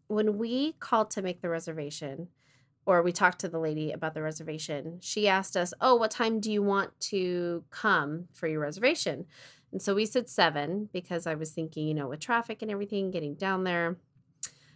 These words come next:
But, and then she mentioned, like, "Well, you're the only people that are gonna be at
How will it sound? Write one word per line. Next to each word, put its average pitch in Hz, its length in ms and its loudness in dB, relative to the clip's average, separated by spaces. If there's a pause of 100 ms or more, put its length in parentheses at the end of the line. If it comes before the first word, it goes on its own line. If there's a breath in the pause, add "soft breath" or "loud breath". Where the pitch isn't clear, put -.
(160 loud breath)
But, 175 800 6 (140)
and 214 140 8
then 240 160 6
she 277 220 4
mentioned, 202 480 2
like, 170 240 2
"Well, 202 240 6
you're 214 220 4
the 233 180 2
only 185 200 2
people 190 300 -4
that 160 160 0
are 147 60 -4
gonna 160 200 -2
be 156 160 -2
at 151 160 -2